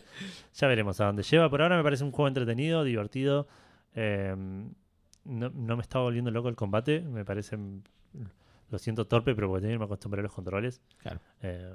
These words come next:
Speaker 1: hay momentos en los que por ahí no, no podía usar el escudo y era porque tenía un arma de dos manos y no me daba cuenta de eso. Eh, sigo teniendo un problema con los, no con los gatillos, sino con los L y R de, del, de la Switch, que yo apoyo la mano,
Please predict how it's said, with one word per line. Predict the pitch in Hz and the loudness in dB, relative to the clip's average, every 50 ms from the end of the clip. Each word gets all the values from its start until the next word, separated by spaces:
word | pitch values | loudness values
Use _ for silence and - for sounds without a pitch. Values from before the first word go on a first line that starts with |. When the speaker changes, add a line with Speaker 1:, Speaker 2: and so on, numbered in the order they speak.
| 101 | -10
Speaker 1:
hay | 101 101 | -8 -6
momentos | 98 104 104 107 110 113 117 113 95 - | -4 -4 -2 -2 -2 0 0 -2 -2 -2
en | 104 95 | -4 -4
los | 92 - | -4 -6
que | - - 104 95 | -4 -6 -8 -8
por | - _ 117 104 101 | -6 _ -6 -4 -2
ahí | 101 104 | -2 -2
no, | 101 104 101 98 95 | -2 -2 -2 -2 -2
no | 92 95 98 | -4 -4 -2
podía | 95 104 101 104 101 | -2 0 0 0 -2
usar | 95 - - 113 | -2 -2 -2 -2
el | 104 101 92 | 0 0 -2
escudo | - - - 123 127 131 131 | -4 -2 0 2 4 4 4
y | 120 113 104 - | 2 0 -2 -4
era | 104 101 98 | -4 -6 -4
porque | - 95 95 90 | -6 -6 -6 -6
tenía | 90 92 101 98 | -6 -6 -4 -4
un | 98 | -4
arma | 101 98 104 101 | -4 -4 -2 -4
de | 95 | -4
dos | 92 92 98 | -4 -4 -4
manos | 104 107 107 98 92 | -4 -4 -4 -4 -6
y | 92 | -8
no | 90 | -8
me | 90 90 | -8 -6
daba | 90 87 87 | -8 -6 -4
cuenta | 95 98 101 101 | -6 -4 -4 -4
de | 95 98 | -4 -6
eso. | 101 - 123 123 123 - _ _ _ _ _ _ _ _ _ _ _ _ _ - | -6 -6 -8 -10 -10 -12 _ _ _ _ _ _ _ _ _ _ _ _ _ -10
Eh, | 101 92 92 92 - _ | -10 -8 -10 -12 -14 _
sigo | - - 117 120 113 | -2 0 2 2 2
teniendo | 104 104 107 107 107 | 2 0 0 0 0
un | 101 | 2
problema | 104 101 110 113 107 | 2 2 2 2 0
con | 101 98 95 | -2 -2 -4
los, | 95 95 - - - _ _ _ _ _ _ _ _ _ _ _ _ | -4 -6 -6 -8 -16 _ _ _ _ _ _ _ _ _ _ _ _
no | 117 127 | 4 6
con | 139 151 | 8 8
los | 135 110 | 8 6
gatillos, | 120 117 139 - 170 139 | 4 2 4 2 2 0
sino | - 127 120 117 | 2 2 2 4
con | 120 113 | 4 6
los | 104 101 - - | 4 4 4 4
L | 120 117 120 117 | 4 6 6 6
y | 110 107 | 8 8
R | 107 113 120 123 123 113 | 8 6 6 6 6 4
de, | 107 101 101 | 4 2 2
del, | 98 101 98 95 95 95 98 95 95 104 107 - _ - _ _ _ _ _ _ _ _ _ _ _ _ _ | 0 0 -2 -2 -4 -4 -4 -6 -6 -8 -12 -16 _ -20 _ _ _ _ _ _ _ _ _ _ _ _ _
de | 98 101 98 95 | -4 -2 -2 0
la | 92 92 92 90 90 90 90 90 90 90 90 90 87 | 0 0 0 0 -2 -2 -4 -4 -6 -6 -6 -6 -8
Switch, | - - 123 131 143 - - - - _ _ _ _ _ _ _ _ _ _ _ _ _ | -2 0 0 0 0 -2 -10 -14 -16 _ _ _ _ _ _ _ _ _ _ _ _ _
que | - 107 | -8 -8
yo | 98 - - 117 | -6 0 2 2
apoyo | 110 - 123 117 - - 131 | 2 2 2 -2 0 2 2
la | 120 117 113 | 4 4 4
mano, | 123 135 135 135 147 156 165 | 4 4 4 4 2 2 0